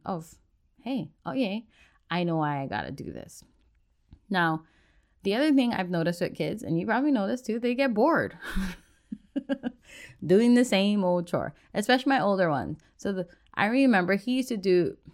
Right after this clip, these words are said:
the harder chores before because the younger boys weren't learning how to do it at that point. And he complained. He's like, "Why do I have to do all these chores and they get to do all the easy ones?"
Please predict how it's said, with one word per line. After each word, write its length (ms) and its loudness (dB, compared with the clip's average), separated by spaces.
the 140 -2
harder 380 2
chores 440 0
before 560 -4
because 760 2
the 120 2
younger 360 0
boys 640 0
weren't 580 -2
learning 380 0
how 120 0
to 100 2
do 120 -2
it 180 -2
at 140 -8
that 180 -8
point. 300 -10
And 200 2
he 220 -4
complained. 540 -2
He's 120 -4
like, 100 -2
"Why 420 0
do 80 0
I 80 2
have 120 -2
to 100 -2
do 140 -2
all 160 0
these 320 -4
chores 340 -4
and 180 -4
they 100 0
get 160 -4
to 80 -2
do 160 -2
all 120 0
the 120 -2
easy 300 -4
ones?" 340 -10